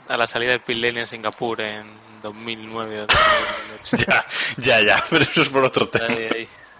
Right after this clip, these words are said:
Speaker 1: No, pero
Speaker 2: Sí.
Speaker 1: sí, se resume en lo que, en lo que dices tú, Jacobo, que al final hay que separar también un poco la, las coñas que,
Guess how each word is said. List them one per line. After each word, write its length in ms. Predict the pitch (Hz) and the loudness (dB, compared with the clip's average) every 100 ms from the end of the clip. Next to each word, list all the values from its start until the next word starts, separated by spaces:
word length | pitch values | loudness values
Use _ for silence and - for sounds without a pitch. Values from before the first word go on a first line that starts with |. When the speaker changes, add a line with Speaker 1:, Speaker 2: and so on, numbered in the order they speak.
| - - - - - - - - - - - - - | -12 -10 -6 -8 -8 -12 -14 -12 -2 2 2 2 2
Speaker 1:
No, 120 | 185 | 2
pero 200 | 151 131 | 4 2
Speaker 2:
Sí. 180 | - 175 | 4 2
Speaker 1:
sí, 80 | |
se 160 | 139 135 | 2 0
resume 340 | 127 135 139 | 0 -2 -2
en 60 | 160 | 0
lo 80 | 156 | 2
que, 480 | 135 123 117 123 127 | 2 2 2 -2 -2
en 60 | |
lo 100 | 120 | 0
que 80 | 113 | 0
dices 300 | 113 123 117 | -2 -2 -8
tú, 160 | - 123 | -4 -6
Jacobo, 500 | - 110 - 131 117 - | -4 -6 -2 -2 -4 -6
que 220 | 110 110 - - - | -8 -8 -14 -14 -6
al 80 | - | -4
final 480 | 139 151 170 139 - - - - | 0 2 2 -2 -6 -20 -10 -10
hay 120 | - 139 | -2 0
que 120 | 156 | 0
separar 340 | 160 151 147 | 0 0 2
también 240 | 143 139 143 | 0 -2 -6
un 80 | |
poco 340 | 127 139 139 127 | -4 -4 -4 -4
la, 360 | 120 113 113 - | 0 2 2 2
las 240 | 123 113 | -2 -2
coñas 460 | - 131 127 123 - | 0 0 2 -2 0
que, 360 | 127 120 120 | -2 0 -2